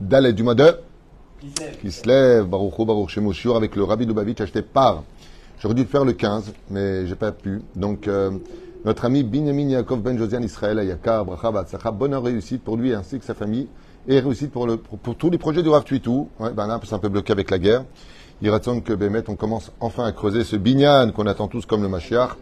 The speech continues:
Speaker 1: aussi de notre côté ici, pour le meilleur de vous-même. Je rappellerai pour ceux qui, qui le veulent que dimanche soir, il y aura une émission en direct avec des représentants de la Alia et toutes les lois. Vous pourrez poser des questions en direct pour ceux qui sont intéressés dimanche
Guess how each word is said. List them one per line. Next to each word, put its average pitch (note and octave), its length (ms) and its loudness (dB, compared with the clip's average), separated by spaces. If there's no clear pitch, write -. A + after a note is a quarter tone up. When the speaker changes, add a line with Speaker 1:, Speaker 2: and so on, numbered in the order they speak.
Speaker 1:
aussi B2 280 0
de A2+ 80 0
notre G#2+ 180 0
côté G2+ 240 -2
ici, A#2 340 0
pour D3 300 2
le A2 100 2
meilleur A#2 260 4
de G2+ 100 -2
vous-même. G2+ 460 -2
Je - 80 -6
rappellerai A2+ 400 2
pour G#2 160 -8
ceux B2 100 -4
qui, G#2 160 -12
qui A2 100 -6
le G#2 60 2
veulent A2 160 2
que - 100 -8
dimanche G#2 280 -4
soir, A2+ 120 0
il G#2+ 40 0
y - 40 -2
aura F#2+ 100 -4
une G2+ 60 -4
émission A2 300 -4
en A2+ 40 -4
direct G#2 360 -4
avec F#2 180 -2
des F#2+ 80 -2
représentants G#2 640 -2
de F#2+ 80 -4
la F2+ 140 0
Alia G2 360 2
et G#2 60 -4
toutes - 340 -6
les B2 80 6
lois. A2 380 4
Vous G2 80 -10
pourrez A2 160 -2
poser A2 180 -2
des A2 100 -2
questions A#2 480 -4
en C3 160 2
direct G2 400 0
pour F2+ 180 -6
ceux A2 120 -4
qui G#2 120 -6
sont B2 280 -6
intéressés G#2+ 640 0
dimanche G2+ 440 -6